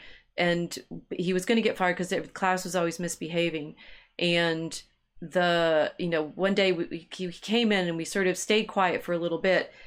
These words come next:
and then just everybody started disrupting and, and, um,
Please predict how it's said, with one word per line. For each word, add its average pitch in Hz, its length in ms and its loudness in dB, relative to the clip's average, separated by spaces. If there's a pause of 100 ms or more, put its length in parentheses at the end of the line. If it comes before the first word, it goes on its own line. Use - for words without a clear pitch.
(160)
and 185 100 2
then 190 160 4
just 190 260 -2
everybody 202 380 4
started 180 320 0
disrupting 170 560 -4
and, 156 320 -8
and, 156 560 -6
um, 151 480 -6